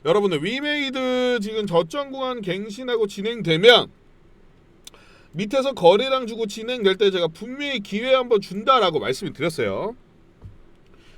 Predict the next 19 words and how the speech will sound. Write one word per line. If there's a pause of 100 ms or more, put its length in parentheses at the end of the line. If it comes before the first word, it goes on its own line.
지난
영상에서도
제가
말씀드렸던
걸
오늘
한
번
더
잡아드리는
겁니다. (380)
위메이드가
또
연락이
와서.
자,
여기
보시면
아시겠지만,